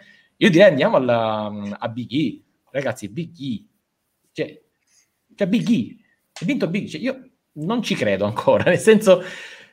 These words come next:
mm, è una di quelle cose che sai che possono capitare, che poi quando capiti dici, "No, non è successo davvero." Gli hanno veramente dato la valigetta.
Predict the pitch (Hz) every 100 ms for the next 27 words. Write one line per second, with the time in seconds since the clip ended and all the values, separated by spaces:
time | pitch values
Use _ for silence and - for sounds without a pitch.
0 | _ _ _ 180 175 180 180 240 170 175
1 | 208 208 240 175 147 240 202 - 175 185
2 | 175 165 165 170 180 202 208 196 - 156
3 | 220 147 147 165 170 196 214 170 139 139
4 | - 110 101 98 107 - - 92 87 85
5 | - - _ - 143 165 135 120 123 139
6 | 123 117 95 98 95 98 90 98 90 -